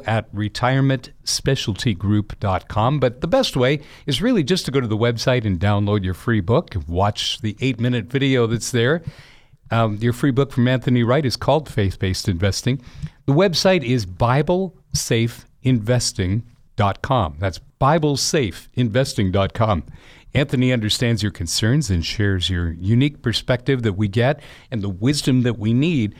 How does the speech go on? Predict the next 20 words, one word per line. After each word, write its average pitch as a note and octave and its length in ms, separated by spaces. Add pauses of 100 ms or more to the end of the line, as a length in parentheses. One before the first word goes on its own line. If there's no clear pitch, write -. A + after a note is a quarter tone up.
(340)
that A2+ 120
is A2 140
found A#2+ 260
in G#2+ 120
God's G2+ 320
Word. E2 260 (800)
Anthony, E3+ 480
um, C3+ 360 (460)
there's A3 180
been D#4 240
a D3+ 40
lot B2 360
in D3 120
the A2+ 80
news C3 360
about A2+ 240
China's C3 680
social C3 520
credit D3+ 460
system. F#2 540